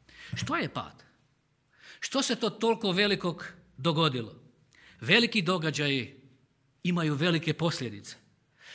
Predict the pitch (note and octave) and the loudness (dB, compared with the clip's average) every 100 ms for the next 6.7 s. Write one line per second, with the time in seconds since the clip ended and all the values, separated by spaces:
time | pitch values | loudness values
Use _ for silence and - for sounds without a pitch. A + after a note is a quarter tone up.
0 | - A#2 G3 G#3 F#3+ D#3+ F#3 E3+ D#3 E3+ | -12 2 4 4 2 0 2 2 2 2
1 | D#3 F3 F3 E3 D3+ E3+ D#3+ D#3+ D3 B2+ | 2 0 0 0 2 2 0 0 0 0
2 | C3+ - - C3+ A#2 - - - _ _ | -6 -18 -4 -2 -2 -6 -16 -20 _ _
3 | _ _ - _ _ - - - - - | _ _ -20 _ _ -20 -20 -18 -20 -8
4 | B2 G#3+ A#3 G3+ F3 F#3+ G#3 F3+ C3+ - | 4 6 8 6 6 6 6 6 4 -4
5 | - - C#3+ A3+ G3 F3 - F3+ G#3+ F3+ | -10 -2 2 4 4 4 2 2 4 4
6 | D#3 G3 G#3+ F#3+ - E3 | 4 4 4 4 4 0